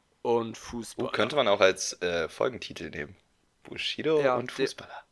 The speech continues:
Speaker 1: Ah, obwohl ich, ich weiß nicht, der ist im, äh, im, mit Klagen und so weiter immer ganz gut.
Speaker 2: Ach ja, stimmt.
Speaker 1: Nicht, dass wir da noch irgendwas am Hals haben und unsere,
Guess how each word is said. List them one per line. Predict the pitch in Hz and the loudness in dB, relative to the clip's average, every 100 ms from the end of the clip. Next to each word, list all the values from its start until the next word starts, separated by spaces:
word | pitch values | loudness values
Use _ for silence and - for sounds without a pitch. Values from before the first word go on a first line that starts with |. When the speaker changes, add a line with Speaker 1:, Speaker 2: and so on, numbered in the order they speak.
| _ _ _ _ _ _ | _ _ _ _ _ _
Speaker 1:
Ah, | 110 110 123 | -8 0 2
obwohl | - 135 135 | 0 -2 -2
ich, | 131 - - | -2 -6 -12
ich | - | 2
weiß | 123 127 - | 4 4 2
nicht, | 123 - - | -8 -8 -8
der | 120 120 | -2 0
ist | 107 - | 0 -4
im, | 107 120 117 117 | -8 -8 -12 -8
äh, | - 113 113 - | -4 -4 -4 -8
im, | 113 110 110 110 _ _ - | -14 -14 -18 -20 _ _ -14
mit | 117 - | -12 -8
Klagen | - 127 143 123 | 0 4 4 2
und | 113 | -10
so | - 110 | -8 -4
weiter | 110 120 | -2 -4
immer | 113 110 | -6 -8
ganz | 110 104 - | -10 -12 -10
gut. | - 95 | -10 -8
Speaker 2:
Ach | |
ja, | 85 80 | -8 -6
stimmt. | - 82 | -8 -10
Speaker 1:
Nicht, | 110 - | -10 -6
dass | 113 - | -6 -4
wir | 117 | -2
da | 113 | 0
noch | 117 110 | -2 -6
irgendwas | - 117 113 107 - | -6 -6 -4 -6 -6
am | 110 110 | -8 -4
Hals | 117 - | -6 -4
haben | 117 113 113 | -6 -6 -8
und | |
unsere, | - 117 104 110 110 | -8 -10 -6 -4 -4